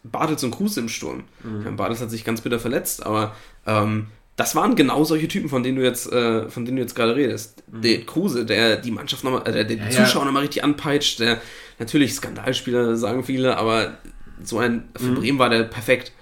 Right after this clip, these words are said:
Speaker 2: War,
Speaker 1: Und,
Speaker 2: ja.
Speaker 1: ähm, mit einem Bartels zusammen, mit einem Eggestein, der eine geile Saison gespielt hat, der jetzt auch,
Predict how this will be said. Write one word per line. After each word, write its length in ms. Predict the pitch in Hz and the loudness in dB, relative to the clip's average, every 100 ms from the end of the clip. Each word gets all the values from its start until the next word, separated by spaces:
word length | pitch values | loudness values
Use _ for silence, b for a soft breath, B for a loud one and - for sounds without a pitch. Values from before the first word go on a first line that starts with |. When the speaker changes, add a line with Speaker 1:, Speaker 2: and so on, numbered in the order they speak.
| B B B - | B B B 0
Speaker 2:
War, 220 | 113 113 | 2 4
Speaker 1:
Und, 280 | 113 110 - | 4 0 0
Speaker 2:
ja. 200 | 113 107 | 0 2
Speaker 1:
ähm, 320 | 104 107 107 - | 2 0 -4 -6
mit 220 | - 131 | -4 -2
einem 80 | 123 | 0
Bartels 360 | 117 131 135 - | -2 -4 -6 -8
zusammen, 400 | 131 123 123 127 | -2 0 0 -2
mit 160 | 123 127 | -4 -2
einem 100 | 107 | 0
Eggestein, 360 | - 143 143 117 | 2 2 2 0
der 80 | 110 | 0
eine 100 | 107 | 0
geile 200 | - 131 | -4 -4
Saison 320 | 127 117 123 | -2 -2 -2
gespielt 340 | 131 - 131 131 | -2 -2 -2 -2
hat, 200 | 120 113 | -2 0
der 300 | 107 110 113 B B B B | 0 0 -2 B B B B
jetzt 240 | 113 110 - | -8 -4 -2
auch, 240 | 143 - | -2 -4